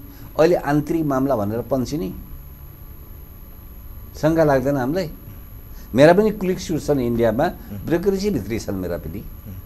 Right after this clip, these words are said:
मेरा पनि चिनजानेका साथीहरू छन्, उनसित छलफल हुन्छ, इमेलमा छलफल हुन्छ, कुराकानी हुन्छ,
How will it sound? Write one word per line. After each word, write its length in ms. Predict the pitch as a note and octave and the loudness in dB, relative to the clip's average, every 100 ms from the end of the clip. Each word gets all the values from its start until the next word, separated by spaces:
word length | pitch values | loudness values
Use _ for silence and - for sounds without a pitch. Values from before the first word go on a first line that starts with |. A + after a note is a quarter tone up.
| - | -4
मेरा 180 | G#2+ C3 | 2 4
पनि 100 | F#3 | 4
चिनजानेका 460 | F3+ C#3 A2+ G#2 G2 | 2 0 0 -2 -4
साथीहरू 360 | E2 - E2+ | -6 -8 -8
छन्, 200 | - G2 - - - - - C3 | -6 -8 -10 -14 -16 -16 -6 -2
उनसित 300 | C#3+ E3 A#2+ - | -2 -2 -4 -4
छलफल 240 | B2+ E3 | -2 0
हुन्छ, 260 | C3+ F2+ G2+ C3 - - - - - - - | -2 -2 -4 -4 -6 -14 -16 -16 -16 -14 0
इमेलमा 360 | C3 D3 D#3+ D3+ | 4 6 4 2
छलफल 320 | - C3 D3 | 0 -2 0
हुन्छ, 280 | G#2+ F#2 G#2 | 0 -2 -4
कुराकानी 520 | A#2+ C#3 C#3 D3+ E3 | -2 -2 0 2 4
हुन्छ, 240 | A#2 E2+ | 2 0